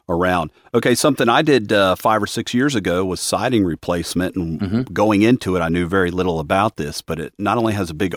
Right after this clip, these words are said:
Speaker 1: R O I, but I said, "So you're gonna take all the old siding off and put this on?" He says, "No,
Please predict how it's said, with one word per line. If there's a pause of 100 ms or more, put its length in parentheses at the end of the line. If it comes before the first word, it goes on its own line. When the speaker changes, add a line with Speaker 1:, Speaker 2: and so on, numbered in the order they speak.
Speaker 1:
R
O
I,
but (340)
I
said,
"So
you're
gonna
take
all
the
old
siding
off
and
put
this
on?"
He
says,
"No,